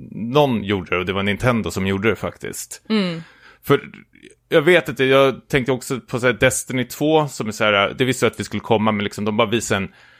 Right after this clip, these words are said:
Speaker 1: en video på typ så här, vad var det, två minuter eller någonting. Och det är liksom så här, okej, ni gör sjukt snygga videos, det här ser assnyggt ut, men
Speaker 2: Mm.
Speaker 1: jag, jag vill se något från spelet.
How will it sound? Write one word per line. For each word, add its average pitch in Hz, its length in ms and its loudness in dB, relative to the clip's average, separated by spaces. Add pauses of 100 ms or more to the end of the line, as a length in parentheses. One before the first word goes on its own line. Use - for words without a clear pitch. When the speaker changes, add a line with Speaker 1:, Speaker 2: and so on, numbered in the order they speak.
(540)
Speaker 1:
en 110 200 -2
video 135 640 0
på 107 220 -2
typ - 260 -6
så 104 80 -2
här, 98 120 0
vad 110 160 0
var 113 140 4
det, 92 80 -4
två 127 260 2
minuter 120 540 0
eller 95 100 2
någonting. 80 480 -6 (180)
Och 113 120 -6
det 120 80 2
är 113 40 0
liksom 120 220 -4
så - 120 -4
här, 87 160 0
okej, 123 240 2
ni 107 140 0
gör 120 140 2
sjukt 120 460 0
snygga 95 420 -4
videos, 120 400 -2
det 92 80 -4
här 101 60 -2
ser 104 340 0
assnyggt 117 360 -4
ut, - 220 -8
men 101 320 -6
Speaker 2:
Mm. 180 400 -8
Speaker 1:
jag, 120 140 -2
jag 123 200 2
vill 117 100 0
se 98 240 2 (300)
något 110 260 -6
från 104 180 -6
spelet. 170 680 0